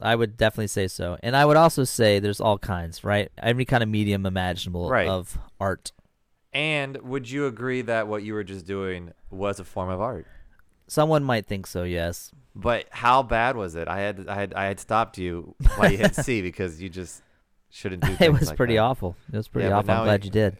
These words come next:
Speaker 2: Right, right. So
Speaker 1: But someone in the world might like it.
Speaker 2: Someone in the world
Speaker 1: Someone
Speaker 2: may
Speaker 1: in
Speaker 2: like
Speaker 1: the
Speaker 2: it.
Speaker 1: world.
Speaker 2: Someone,
Speaker 1: Yeah.
Speaker 2: uh, my theory have always, has always been that if it can make a dollar,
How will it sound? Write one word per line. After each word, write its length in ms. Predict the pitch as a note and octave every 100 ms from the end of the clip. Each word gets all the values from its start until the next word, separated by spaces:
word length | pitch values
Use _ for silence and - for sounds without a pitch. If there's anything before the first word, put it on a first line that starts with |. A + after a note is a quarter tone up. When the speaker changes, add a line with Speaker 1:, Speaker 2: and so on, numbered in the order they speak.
| -
Speaker 2:
Right, 400 | G#2+ G2 E2 -
right. 380 | G2 E2+ - -
So 360 | - F#2 F2
Speaker 1:
But 120 | F2 C#3+
someone 300 | F#3 G#3 G3
in 60 |
the 60 | F3+
world 260 | F#3+ F3 B2+
might 160 | B2
like 240 | A2+ A#2+ -
it. 100 | F2+
Speaker 2:
Someone 220 | D3+ D#3
in 80 | B2
the 80 |
world 120 | B2+ -
Speaker 1:
Someone 80 |
Speaker 2:
may 60 | F#2+
Speaker 1:
in 40 | -
Speaker 2:
like 160 | C#3+
Speaker 1:
the 60 | G2
Speaker 2:
it. 20 |
Speaker 1:
world. 260 | F#2+ F2 -
Speaker 2:
Someone, 360 | - C#3+ D#3+ D3+ -
Speaker 1:
Yeah. 160 | F2 -
Speaker 2:
uh, 220 | B2 A#2 B2+
my 480 | B2+ C#3+ E3 F#3 -
theory 380 | - A#2+ A2 G2+
have 200 | G2 F#2
always, 420 | G2 G2 G2+ G2
has 200 | G2 G#2+
always 340 | G#2 A#2+ B2 G#2+
been 360 | E2+ D2 D2 F2 _ _ _ _ _ _ _ _ _ _ _ _ _ _ _ _
that 460 | G2+ G2 F2 E2 - _
if 180 | A#2 A#2+
it 80 | C3
can 180 | D#3 C3
make 220 | B2 C#3+
a 40 |
dollar, 580 | A#2 F#2+ E2 D2 D2+ F2